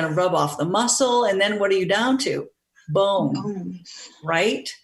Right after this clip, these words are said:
Speaker 1: So
Speaker 2: Right.
Speaker 1: inflammation is heat from rubbing. Inflammation can also be heat from the kinds of foods that you're eating. So when you shift and you eat foods that decrease the inflammation,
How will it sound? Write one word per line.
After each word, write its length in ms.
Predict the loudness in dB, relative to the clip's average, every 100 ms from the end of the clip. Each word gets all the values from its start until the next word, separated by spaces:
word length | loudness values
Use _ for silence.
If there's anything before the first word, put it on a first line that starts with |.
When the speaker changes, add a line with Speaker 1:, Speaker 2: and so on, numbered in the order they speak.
| _ _ _
Speaker 1:
So 320 | 0 2 2
Speaker 2:
Right. 120 | 2
Speaker 1:
inflammation 1200 | 2 2 0 2 4 6 6 4 2 0 0 -4 -10 _ 2
is 320 | 4 4 0 -2 -8
heat 540 | -6 -6 -6 -8 -8 -10 _ _ _
from 420 | -8 -2 0 0
rubbing. 840 | -2 -4 0 0 0 -2 -4 -10 -16 -20 _ _
Inflammation 920 | 2 2 0 0 2 0 0 0 -2
can 180 | -2 0
also 580 | 0 0 0 2 2 2
be 520 | -2 0 -2 -6 -12 _ _
heat 680 | -2 2 4 2 -2 -6 -2
from 220 | -2 -2
the 80 | -2
kinds 480 | -2 0 0 2 0
of 80 |
foods 580 | -2 0 2 4 2 0
that 220 | -2 -2
you're 200 | -2 -4 -4
eating. 580 | -6 -4 -6 -8 -14 -18 _ _ _ _ _
So 440 | -2 2 4 4
when 300 | 4 2 2
you 180 | 0 -2
shift 720 | 0 0 0 2 2 0 -6 -6
and 200 | -4 -2
you 160 | -2 -2
eat 260 | -2 -4 -4
foods 520 | -4 -2 0 -2 0
that 280 | 0 0 -4
decrease 640 | -4 -8 -2 2 2 0
the 140 | -2
inflammation, 920 | -4 -4 -4 -2 0 0 -2 -2 -4